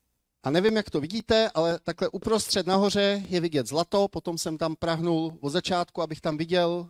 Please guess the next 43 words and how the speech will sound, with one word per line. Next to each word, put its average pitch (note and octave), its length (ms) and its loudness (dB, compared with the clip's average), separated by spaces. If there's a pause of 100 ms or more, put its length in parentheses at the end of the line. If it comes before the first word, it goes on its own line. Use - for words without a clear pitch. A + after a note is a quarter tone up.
(260)
abych C#3 200 -4
tam D#3+ 140 4
našel D#3+ 280 0
nějaké E3 340 -4
místo, D#3 380 0
kde D3 240 0
bude C#3+ 180 0
viditelné D3 560 -2
zlato, D#3 500 0 (200)
protože D3+ 380 -2
v - 120 -12
Evropě D3 540 -2
nic C#3+ 200 -8
takového D3 460 -2
v C3 40 -4
muzeu C#3 300 -4
neuvidíte, C3+ 520 -8
zlato C3 280 -6
přímo C3+ 340 -10
v B2 40 -14
žíle. B2+ 400 -6 (360)
Takže C3+ 220 -10
konečně E3 420 -2
se - 120 -6
povedlo E3+ 560 2 (260)
a C#3 120 -4
doufám, D3+ 360 -2
že D3+ 80 0
příští - 380 0
rok C#3 140 2
tenhle C#3+ 280 -4
ten C#3+ 180 -4
úsek C3+ 260 -10
chodby C3+ 280 -12
budeme C3 280 -2
moct C3 160 -4
zpřístupnit C#3 580 -8
tak, B2+ 160 -8
aby B2+ 160 -6
to B2+ 120 -6
viděli A#2+ 320 -8
i A#2 60 -14
návštěvníci. A#2 760 -6